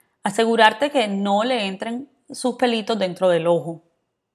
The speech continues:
O sea, muchos perritos los vienen a consulta y tienen los pelitos alrededor de la nariz súper largos y le entran a los ojos y eso le irrita el ojo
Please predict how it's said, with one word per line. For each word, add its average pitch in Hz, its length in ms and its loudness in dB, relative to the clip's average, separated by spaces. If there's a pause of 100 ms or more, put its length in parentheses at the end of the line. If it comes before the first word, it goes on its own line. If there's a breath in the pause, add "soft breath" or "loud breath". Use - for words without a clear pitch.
(560 soft breath)
O 202 60 -6
sea, 180 160 -2
muchos 247 460 4
perritos 226 520 4
los 214 220 0
vienen 202 260 -2
a 220 80 0
consulta 214 560 0
y 214 120 -4
tienen 233 260 0
los 269 140 2
pelitos 240 440 2
alrededor 220 380 4
de 208 80 2
la 196 120 2
nariz 214 260 0
súper 277 240 2
largos 233 440 6 (220 loud breath)
y 240 120 2
le 233 220 2
entran 294 300 4
a 247 60 6
los 208 200 -2
ojos 196 260 2
y 196 60 -2
eso 190 200 -2
le 214 80 -2
irrita 233 320 -2
el 285 100 2
ojo 233 320 2